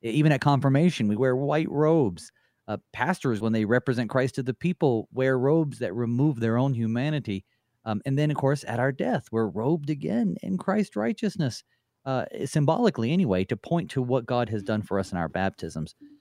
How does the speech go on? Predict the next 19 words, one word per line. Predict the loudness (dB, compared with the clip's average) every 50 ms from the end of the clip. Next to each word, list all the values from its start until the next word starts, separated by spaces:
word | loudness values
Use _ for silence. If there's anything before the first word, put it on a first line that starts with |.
| _ _
So, | _ -6 -4
yeah, | -2 0 0 0
it's | 0 -2 -2 0
absolutely, | 2 2 2 0 0 2 2 2 2 2 2 2 2 0 0 -4 _ _ _ _ 0
absolutely | 0 0 2 2 0 0 2 0 0
beautiful. | 2 2 4 4 4 2 0 -2 -6 -6 -8 -8 -4
And, | 0 0 0 2
and | 4 6 6
this | 6 6 6
is | 4 4 4
a | 2 0 2 2
great | 4 4 2 0
text. | -2 -2 2 2 2 2 0 -6 -18 -18 -20 _ _ _ _ _ _ _ _ _ _ _ _ -2
But, | 2 4 4 4
of | 4
course, | 4 4 4 4
we | 4
get | 2 2 2 2 _
this | 4 4 4 4 2 -2